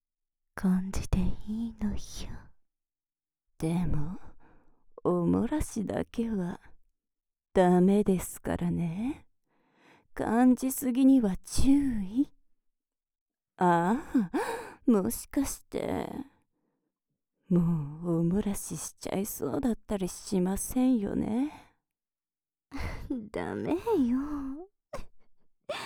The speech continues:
Speaker 1: サキュバスの誘惑につられて、こき始めから飛ばしちゃった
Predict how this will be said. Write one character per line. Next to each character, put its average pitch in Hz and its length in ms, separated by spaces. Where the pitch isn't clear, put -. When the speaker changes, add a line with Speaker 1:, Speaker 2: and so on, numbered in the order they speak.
Speaker 1:
サ - 360
キ - 120
ュ - 60
バ 202 60
ス - 160
の 180 120
誘 214 260
惑 226 240
に 220 220
つ - 240
ら 233 120
れ 269 180
て、 - 80
こ - 180
き - 180
始 - 300
め - 140
か - 140
ら - 140
飛 196 140
ば 226 180
し - 180
ち - 120
ゃ - 20
っ - 40
た - 140